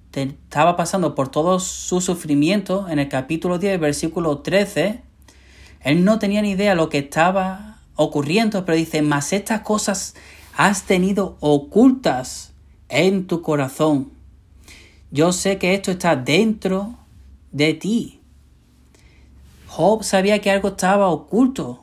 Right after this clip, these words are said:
en el corazón de Dios, pero no sabía lo que era. Tienes que venir a Efesios tres nueve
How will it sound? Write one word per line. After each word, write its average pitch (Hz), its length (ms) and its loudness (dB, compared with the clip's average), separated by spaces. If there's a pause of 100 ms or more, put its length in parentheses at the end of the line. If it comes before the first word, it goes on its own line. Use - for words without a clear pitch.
en 143 120 0
el 147 100 0
corazón 147 560 -2
de 156 140 -2
Dios, 156 500 -6 (800)
pero 135 200 -2
no 160 360 0
sabía 175 760 -2 (560)
lo 147 160 2
que 147 260 0
era. 165 160 2
Tienes 208 240 0
que 196 140 -2
venir 185 260 0
a 180 60 0
Efesios 185 500 -4
tres 185 280 0
nueve 180 720 2